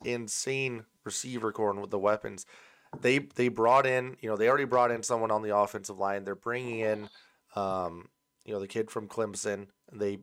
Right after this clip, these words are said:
they picked up a center, I believe. They picked up, uh, a tackle from East Carolina. Like, they tried to pick up some linemen, but as we saw with Russ, I know Burrow's not, like, super mobile crazy, but it's like,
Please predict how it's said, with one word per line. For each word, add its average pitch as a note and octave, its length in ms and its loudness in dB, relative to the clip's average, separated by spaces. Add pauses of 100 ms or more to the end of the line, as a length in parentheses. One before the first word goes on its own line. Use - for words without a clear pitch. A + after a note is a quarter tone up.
(120)
they G#2+ 220 -6
picked A#2+ 320 -4
up A#2+ 160 4
a A2 80 0
center, C#3 460 2
I C3 80 4
believe. A#2+ 480 2 (380)
They A2 80 -6
picked B2 280 -2
up, A2 260 4 (140)
uh, G2 420 4
a - 80 -4
tackle A#2+ 460 2
from A2 180 -6
East A2 240 -2
Carolina. G#2+ 640 2
Like, G2 240 0 (360)
they D#3+ 160 4
tried B2+ 640 4
to A2 80 -2
pick - 300 -4
up A2 140 4
some F#2+ 280 -6
linemen, F#2+ 400 -4
but G#2 220 2 (440)
as D#3+ 220 6
we F#3+ 60 0
saw - 240 4
with C3+ 140 2
Russ, G#2+ 600 2 (560)
I A2 100 -2
know C#3 160 2
Burrow's A2+ 420 6
not, G#2 280 2
like, G2 160 -4
super A2 340 -6
mobile G2 360 0
crazy, G2 500 -6 (320)
but A#2+ 120 2
it's C3 160 0
like, B2+ 320 2